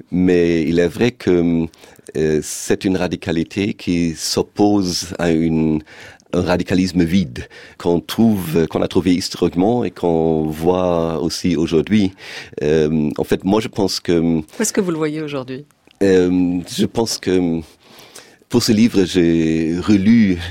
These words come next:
Speaker 1: le très beau texte de Foucault sur, euh, les Lumières, euh, la réponse de Foucault à Kant, deux siècles après. Et en fait, il dit,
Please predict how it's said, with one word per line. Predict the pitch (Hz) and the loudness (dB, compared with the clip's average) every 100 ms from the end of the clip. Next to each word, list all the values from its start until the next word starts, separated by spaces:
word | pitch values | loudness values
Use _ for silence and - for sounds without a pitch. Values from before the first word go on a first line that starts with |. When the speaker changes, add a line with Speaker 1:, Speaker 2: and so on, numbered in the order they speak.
| 92 | -6
Speaker 1:
le | - 80 80 80 78 78 78 78 78 - | -2 0 2 4 2 0 -2 -2 -4 -6
très | - 98 | -4 -2
beau | 90 | -2
texte | - 85 - - | -2 -6 -6 -6
de | |
Foucault | - 80 - 85 76 76 | -6 -6 -2 0 0 -2
sur, | - - 76 71 | -6 -4 -4 -2
euh, | 73 71 69 67 69 67 | -2 0 0 -2 -2 -4
les | 71 82 | -2 0
Lumières, | 78 78 71 65 82 | 2 2 0 -2 -6
euh, | 71 71 69 - - - - - - | -4 -4 -4 -8 -18 -20 -20 -18 -4
la | 87 | -2
réponse | 95 90 101 95 - | 0 0 -2 -4 -2
de | 80 78 | -2 -2
Foucault | - 87 - 98 | -4 -4 0 0
à | 73 | 0
Kant, | - 69 - - - - - - | -4 -6 -6 -14 -20 -20 -8 -4
deux | 76 | -2
siècles | 78 71 71 | -4 -6 -8
après. | 65 - 80 73 _ - - - - - - | -6 -2 -2 -2 _ -20 -20 -20 -20 -12 -2
Et | 76 80 78 76 | 2 2 2 0
en | 82 | -2
fait, | - - | -4 -4
il | 92 87 | -2 -2
dit, | 78 120 127 | 0 0 0